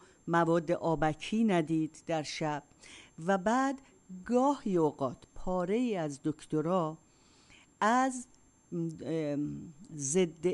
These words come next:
اضطراب‌های بسیار خفیف، حتی گاه گیاهی، برای بچه‌ها استفاده می‌کنن که شناسایی کنن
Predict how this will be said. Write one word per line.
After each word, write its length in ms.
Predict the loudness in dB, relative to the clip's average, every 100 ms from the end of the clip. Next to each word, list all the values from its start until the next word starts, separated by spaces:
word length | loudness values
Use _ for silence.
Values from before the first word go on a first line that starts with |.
| -2
اضطراب‌های 1040 | -2 -2 -6 -4 -2 0 2 2 4 2 0 0
بسیار 680 | 2 4 4 4 6 6 4
خفیف، 680 | 2 0 2 0 0 -6 -20 -20 _ -20 -20 _
حتی 600 | -2 0 0 0 0 0
گاه 420 | 2 2 2 -4 -10
گیاهی، 840 | -2 4 6 6 4 2 0 0 -6 _ -20 -20 -18 -6
برای 720 | 2 4 4 4 2 0 0
بچه‌ها 600 | -2 -6 -6 -6 -4 -4
استفاده 640 | -4 -4 -6 -4 -2 2
می‌کنن 600 | 2 2 0 0 0 -2 -6 -16 _ -8
که 160 | -4
شناسایی 880 | -4 -2 0 2 2 0 0 0 0
کنن 360 | 2 0 0